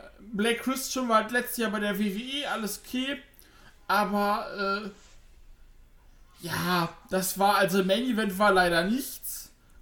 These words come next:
Äh, ich muss mich hier jetzt gerade beeilen, weil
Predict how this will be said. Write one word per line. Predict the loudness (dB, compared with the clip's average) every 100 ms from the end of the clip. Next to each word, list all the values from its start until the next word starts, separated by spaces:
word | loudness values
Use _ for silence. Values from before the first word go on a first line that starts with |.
| -4
Äh, | 2 4 2 0 -8 -12
ich | -12 -6
muss | -2 -2 -2
mich | -4 -4
hier | -6 -2 0 0 -4 -14 -16
jetzt | -8 -6 -4
gerade | -2 -2 0
beeilen, | -2 0 -2 -2 0
weil | 0 0 -2